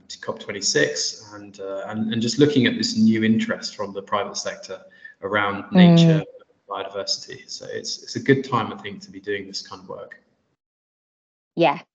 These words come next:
Speaker 2: definitely. I'd agree. It's, um, it's kind of a evolving sector, isn't it? I would say, definitely. And, um, a-,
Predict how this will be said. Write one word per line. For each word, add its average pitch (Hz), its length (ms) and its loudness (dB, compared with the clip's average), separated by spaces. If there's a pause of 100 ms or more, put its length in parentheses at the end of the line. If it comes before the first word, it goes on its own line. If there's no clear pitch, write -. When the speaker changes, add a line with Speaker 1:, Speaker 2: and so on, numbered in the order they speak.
Speaker 2:
definitely. - 500 -4
I'd 151 220 -8
agree. 165 320 0
It's, - 240 -8 (100)
um, 156 440 -2 (260)
it's - 500 -18 (200)
kind 170 300 -8
of 151 140 -10
a 156 420 -2 (160)
evolving 165 480 -2
sector, 151 480 -4
isn't 151 260 -2
it? 139 140 -4
I 143 140 -6
would 143 180 -8
say, 139 440 -6
definitely. 143 760 -4 (500)
And, 220 400 4
um, 226 380 4 (440)
a-, 302 140 -2